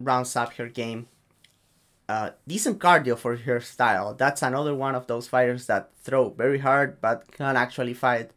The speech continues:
the three rounds, so that's good. And she carries her power late too. This is an interesting matchup between aggressive strikers. Both carry power, sustain volume, but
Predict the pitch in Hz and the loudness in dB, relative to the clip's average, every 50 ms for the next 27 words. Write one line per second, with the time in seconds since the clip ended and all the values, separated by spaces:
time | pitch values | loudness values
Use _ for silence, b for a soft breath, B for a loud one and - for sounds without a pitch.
0 | _ _ - - 120 123 - 131 131 127 120 120 120 117 117 123 123 - - 117 | _ _ -10 -8 -8 -8 -6 -4 -2 -2 0 0 0 -2 -2 -4 -6 -8 -10 -12
1 | 117 113 113 110 - - - 117 120 123 120 - B B B B B B 123 127 | -8 -8 -8 -8 -10 -10 -6 -4 -4 -4 -4 -6 B B B B B B -10 -8
2 | - - 160 160 - 151 151 151 139 127 127 - 135 120 - - 127 127 120 113 | -6 -6 -6 2 6 6 6 6 6 2 -2 -4 -6 -4 0 2 4 4 4 2
3 | 110 113 117 113 113 - - 123 113 107 - - b b b b b b b b | 0 -2 -4 -6 -8 -8 -8 -8 -8 -8 -10 -14 b b b b b b b b
4 | b b b b b b b b b b b b 175 190 226 196 180 180 - 170 | b b b b b b b b b b b b 2 2 4 4 4 2 2 0
5 | 170 - 135 123 123 127 131 - 127 110 - 120 - 131 123 123 120 123 120 120 | 0 0 2 2 2 2 2 0 -2 -4 -4 -4 -4 -4 -2 -2 -2 -2 -4 -4
6 | 123 117 - - - 120 120 120 - - 135 135 135 131 - - - _ _ _ | -6 -8 -10 -4 -2 0 0 0 -2 -2 -4 -4 -4 -6 -10 -16 -20 _ _ _
7 | _ _ _ _ - 127 131 127 131 135 - 135 135 127 123 123 123 - 131 135 | _ _ _ _ 0 2 4 4 4 2 -2 0 0 0 0 0 0 2 2 2
8 | 135 139 135 139 139 139 139 147 143 - - - 117 117 - - - - 123 123 | 2 2 0 0 0 -2 -2 -4 -8 -10 -10 -10 -10 -10 -12 -8 -4 -2 -2 -2
9 | 117 113 123 127 143 143 143 143 139 139 127 127 120 117 117 113 110 110 | -2 0 0 2 2 2 0 -2 -4 -2 0 2 4 4 4 2 0 -2